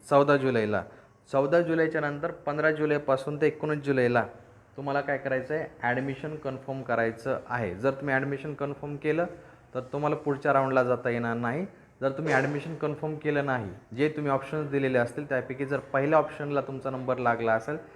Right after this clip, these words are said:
तर कंपल्सरी तुम्हाला ॲडमिशन घ्यायचं आहे. जर तुमचा पहिल्या ऑप्शनला नंबर लागला नसेल किंवा दुसऱ्या, तिसऱ्या, चौथ्या, पाचव्या कुठल्याही ऑप्शनला जर नंबर लागला असेल, तर त्या ठिकाणी तुम्हाला कंपल्सरी ॲडमिशन घ्यायची काही आवश्यकता नाही. तुम्हाला सेकंड राऊंडमध्ये पुढं कॅरी केलं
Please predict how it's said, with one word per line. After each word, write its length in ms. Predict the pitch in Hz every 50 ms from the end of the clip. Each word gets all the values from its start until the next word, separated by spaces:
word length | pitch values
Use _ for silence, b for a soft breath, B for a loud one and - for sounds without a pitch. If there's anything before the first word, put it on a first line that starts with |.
| B B B
तर 100 | 123 127
कंपल्सरी 600 | - - 135 143 135 151 151 147 - 160 151 151
तुम्हाला 260 | 151 143 143 135 127
ॲडमिशन 420 | 123 123 131 131 120 - 135 127
घ्यायचं 320 | 117 120 117 110 - - 120
आहे. 160 | 113 113 104 87 B B B B B B -
जर 140 | 131 143
तुमचा 300 | 143 - 160 160 151 165 139
पहिल्या 340 | - - 139 139 147 165 170
ऑप्शनला 360 | 156 - - 160 151 151 147
नंबर 280 | 147 139 139 139 131
लागला 340 | 131 127 123 120 117 117 113
नसेल 320 | 113 117 117 117 165 170 170
किंवा 220 | - 143 123 113
दुसऱ्या, 340 | 127 127 123 - 151 147 147
तिसऱ्या, 320 | 147 139 131 - 143 143
चौथ्या, 360 | 131 - 147 135 127 135 139
पाचव्या 320 | 123 - 131 123 120 123 113
कुठल्याही 320 | - 127 120 143 143 143
ऑप्शनला 340 | 135 131 - - 131 131 127
जर 120 | 127 127 123
नंबर 320 | 123 127 123 123 123 117 120
लागला 340 | 117 107 101 101 110 90 - -
असेल, 400 | 82 - - - - 143 104 82 - B B B B B B B B -
तर 60 | 151 143
त्या 200 | 143 - 143 139
ठिकाणी 280 | 131 143 135 143 143
तुम्हाला 280 | 135 143 139 139 135 131
कंपल्सरी 540 | 135 131 135 131 - 135 135 131 147 139 143
ॲडमिशन 400 | 135 127 127 127 120 - 139 120
घ्यायची 280 | 113 117 113 117 - 123
काही 160 | - 120 117
आवश्यकता 400 | 117 113 113 - 113 - - 117
नाही. 160 | 117 123 139
तुम्हाला 280 | 139 139 131 127 123 123
सेकंड 460 | 123 - 139 135 135 175 165 160 143
राऊंडमध्ये 380 | 143 143 135 135 135 135 143 143
पुढं 200 | 139 143 139 139
कॅरी 280 | 135 - 131 123 123 127
केलं 320 | 127 - 127 123 135 160